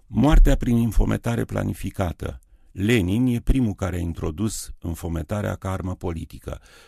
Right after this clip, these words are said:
și ca să scape de revoltele țărănești când le-a luat înapoi pământurile și a,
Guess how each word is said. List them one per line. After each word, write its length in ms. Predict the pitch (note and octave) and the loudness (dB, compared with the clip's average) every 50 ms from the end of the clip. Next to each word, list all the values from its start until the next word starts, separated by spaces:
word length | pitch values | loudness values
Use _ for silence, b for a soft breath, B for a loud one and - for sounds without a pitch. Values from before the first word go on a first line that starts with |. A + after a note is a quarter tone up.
| B B B B | B B B B
și 220 | _ - - - - | _ -16 -14 -14 -8
ca 180 | - - E2+ | -6 -4 -2
să 240 | - - - F2+ E2+ | -2 -2 -2 -2 -4
scape 520 | D#2+ - - - - - C#3+ C#3 - - | -4 -6 -8 -6 -4 -2 -2 -2 -2 -4
de 120 | F2 D#2 F#2 | -4 -4 -4
revoltele 580 | D#2 E2 D#2+ - F2+ F2+ E2 - F2+ D#2 D#2 | -6 -6 -6 -6 -6 -6 -6 -8 -8 -8 -8
țărănești 520 | D#2 - - E2 D2+ E2 D#2+ E2 E2+ - - | -8 -8 -8 -8 -6 -6 -6 -8 -8 -10 -10
când 140 | - - - | -10 -10 -8
le-a 120 | D#2+ D2+ | -6 -6
luat 240 | D2+ D#2+ E2 - - | -6 -6 -8 -8 -10
înapoi 420 | D#2 D2+ D2 D2+ - - D#2+ D#2+ | -10 -8 -8 -8 -8 -8 -8 -8
pământurile 640 | - - - - D2+ D2+ - - - - - - - | -8 -8 -8 -8 -6 -8 -8 -10 -12 -14 -12 -12 -12
și 120 | - - | -10 -8
a, 160 | C#3+ D#3 D#3 | -8 -8 -8